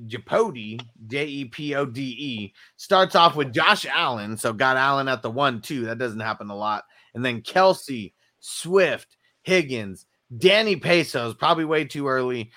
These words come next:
on Danny Pesos, Josh Jacobs, Amon-Ra Saint Brown, Dalton Schultz, Brandon Cooks, Melvin Gordon, Trey Burks, Olakun, Kadarius Toney, Zamir White, and Kenny Gainwell.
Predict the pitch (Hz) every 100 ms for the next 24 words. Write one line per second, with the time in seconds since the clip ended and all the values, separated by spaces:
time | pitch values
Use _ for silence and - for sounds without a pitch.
0 | - _ 123 123 123 131 127 120 123 123
1 | 113 120 120 104 139 156 135 117 151 147
2 | 151 139 127 131 143 143 139 131 - 135
3 | 113 123 135 135 131 123 127 120 113 139
4 | 135 127 - _ _ _ _ 151 151 139
5 | 120 - 202 185 - 147 147 135 131 120
6 | 160 160 151 143 _ _ _ - 165 147
7 | 110 170 131 - - _ - - 202 226
8 | 226 - 247 240 233 220 185 _ _ -
9 | 147 180 185 185 - 175 180 180 175 131
10 | 151 165 160 151 156 147 131 117 151 139
11 | 110 120 113 104 92 73